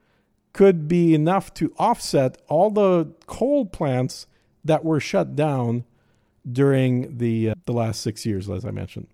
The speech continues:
And it's probably more like seven years. But anyway, in a fairly short period of time, Texas has lost a lot of production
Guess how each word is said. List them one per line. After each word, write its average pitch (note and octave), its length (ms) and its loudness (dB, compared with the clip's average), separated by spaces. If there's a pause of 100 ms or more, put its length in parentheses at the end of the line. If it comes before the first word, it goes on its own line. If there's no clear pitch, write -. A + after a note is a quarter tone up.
(440)
And D3+ 100 -2
it's E3 240 0
probably C#3 300 2
more A2+ 180 0
like F#2+ 180 -8
seven F2+ 280 -8
years. - 240 -12
But C3+ 220 -2
anyway, C#3 340 2
in E3 120 0
a E3 120 2
fairly A#3 380 2
short D#3 320 -2
period B2 220 -2
of A2 60 -10
time, G#2+ 300 -6 (380)
Texas D3 420 -2
has A2+ 260 -4
lost A#2+ 560 -2 (160)
a B2+ 80 -4
lot B2 400 -2
of G#2+ 180 -4
production G#2 540 -6